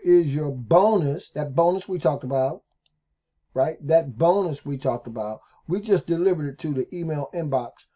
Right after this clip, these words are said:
of our prospect in this example and in this il-, illustration. I'm gonna click it, and there it goes. There's my seven-hour work week newsletter,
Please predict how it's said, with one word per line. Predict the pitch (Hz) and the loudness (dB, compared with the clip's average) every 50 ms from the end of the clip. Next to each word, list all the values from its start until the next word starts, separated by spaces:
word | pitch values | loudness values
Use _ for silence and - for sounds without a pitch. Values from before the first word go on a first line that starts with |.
| _ _ _ - | _ _ _ -4
of | 160 151 139 | -2 -2 0
our | 143 135 131 127 | 2 2 2 2
prospect | - - - 147 143 139 - - 123 117 107 - - _ _ _ _ _ _ _ _ _ - | 0 -2 -4 0 0 0 0 -2 -6 -8 -8 -8 -10 _ _ _ _ _ _ _ _ _ -4
in | 302 294 254 | -2 -2 0
this | 247 240 214 - | 0 0 0 -2
example | 185 147 127 143 151 135 131 131 135 135 135 - - | -2 -4 -2 -2 -2 -2 -4 -6 -8 -10 -12 -8 -6
and | 170 170 170 | -4 -2 -2
in | 165 151 | -2 -2
this | 143 139 - - | -2 -4 -6 -8
il-, | 123 135 143 143 - - | -10 -10 -8 -10 -8 -8
illustration. | 165 151 127 - - - 190 190 220 208 - - - - _ _ - - - | -8 -8 -8 -8 -8 -8 -8 -8 -8 -10 -12 -16 -18 -20 _ _ -20 -14 -8
I'm | 180 | -4
gonna | 180 160 139 | -4 -4 -4
click | - 127 120 120 123 175 | -4 -4 -6 -6 -4 -4
it, | 196 202 - _ _ _ _ _ _ - | -4 -6 -6 _ _ _ _ _ _ -6
and | 151 139 127 | -4 -2 -2
there | 117 117 110 107 | 0 -2 -2 -4
it | 110 131 | -6 -8
goes. | 131 120 120 123 160 175 - _ _ _ _ - | -8 -8 -6 -8 -8 -10 -14 _ _ _ _ -8
There's | 139 143 139 127 123 | -4 -4 -4 -4 -4
my | 135 131 131 123 120 - _ _ _ _ _ _ _ | -4 -4 -4 -4 -6 -10 _ _ _ _ _ _ _
seven-hour | - - 139 127 123 117 107 104 104 | -12 -8 -6 -6 -6 -6 -8 -8 -10
work | 107 117 120 117 - | -8 -8 -8 -8 -8
week | 120 113 107 101 | -10 -12 -10 -10
newsletter, | 113 117 113 110 110 113 110 110 113 147 - - | -10 -10 -10 -10 -10 -10 -8 -8 -8 -10 -12 -14